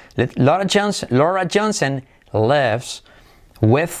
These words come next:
letra clave, semiclave T H, with her. Saltamos la H, with her,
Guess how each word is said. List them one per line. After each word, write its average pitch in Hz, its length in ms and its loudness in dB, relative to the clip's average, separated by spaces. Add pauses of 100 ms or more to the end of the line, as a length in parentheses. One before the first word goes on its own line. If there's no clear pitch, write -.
(380)
letra 104 300 2
clave, 127 420 0
semiclave 131 800 0
T 123 120 0
H, 135 360 -2 (240)
with 117 220 2
her. 143 520 -2
Saltamos 151 400 0
la 139 100 2
H, 143 220 0
with 147 260 0
her, 143 280 -2